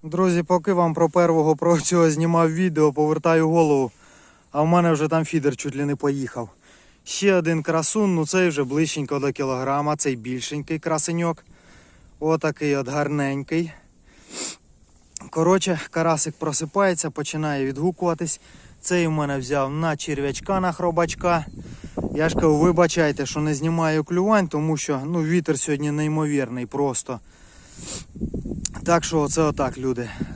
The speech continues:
Ловимо, ловимо трошки прохладненько, ну нічого страшного. Саме головне, що отака рибка у нас ловиться, отакі карасики, красунчики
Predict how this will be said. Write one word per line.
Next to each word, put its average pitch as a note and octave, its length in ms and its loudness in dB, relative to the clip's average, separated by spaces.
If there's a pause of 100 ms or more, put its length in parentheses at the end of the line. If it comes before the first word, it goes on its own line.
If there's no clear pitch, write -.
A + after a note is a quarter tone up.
Ловимо, C3 580 2
ловимо F3 440 2
трошки D3+ 400 -2
прохладненько, F3 720 2
ну G#3+ 180 4
нічого E3+ 260 0
страшного. F3+ 540 0 (460)
Саме F3+ 340 4
головне, F3 380 4
що D3 180 -2
отака D3+ 400 0
рибка D#3 360 -2
у C3+ 40 -4
нас C3 240 -6
ловиться, F3 440 0
отакі C3+ 300 -6
карасики, C#3 580 -4
красунчики A#2+ 720 -8